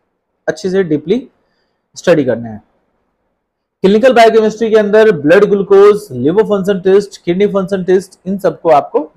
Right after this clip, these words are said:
देखने होंगे, ठीक है। Next हमारा है माइक्रोबायोलॉजी। अब माइक्रोबायोलॉजी के अंदर introduction to microbiology and microbial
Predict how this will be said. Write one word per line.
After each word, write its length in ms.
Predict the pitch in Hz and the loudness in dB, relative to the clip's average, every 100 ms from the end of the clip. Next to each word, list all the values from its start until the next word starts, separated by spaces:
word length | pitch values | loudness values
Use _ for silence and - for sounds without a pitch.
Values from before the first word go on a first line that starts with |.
| 123 | -8
देखने 260 | 127 123 | -8 -8
होंगे, 240 | 113 104 113 _ _ _ | -12 -12 -18 _ _ _
ठीक 140 | 160 | -4
है। 140 | 233 226 _ _ _ 127 | -4 -6 _ _ _ -4
Next 300 | 147 202 - | -2 -2 0
हमारा 240 | 208 208 | 2 4
है 340 | 208 254 - _ _ _ _ _ _ _ _ _ _ _ _ _ _ _ _ _ _ | 4 4 -2 _ _ _ _ _ _ _ _ _ _ _ _ _ _ _ _ _ _
माइक्रोबायोलॉजी। 840 | 127 151 - 220 180 135 123 117 - - | -4 -4 2 2 4 2 -2 -8 -18 -14
अब 60 | |
माइक्रोबायोलॉजी 640 | 131 151 226 240 240 233 233 | -4 0 2 4 4 4 2
के 60 | |
अंदर 460 | 233 220 240 240 - 175 | -2 2 4 2 0 -2
introduction 560 | 180 190 196 254 240 | 0 0 0 -2 -2
to 160 | 247 175 | 0 0
microbiology 800 | 147 185 214 214 220 214 226 214 - 170 | 0 2 2 4 4 0 -6 -8 -6 -4
and 220 | 196 147 | -4 -4
microbial 760 | 139 - 196 202 196 202 214 | -6 -2 2 4 4 4 0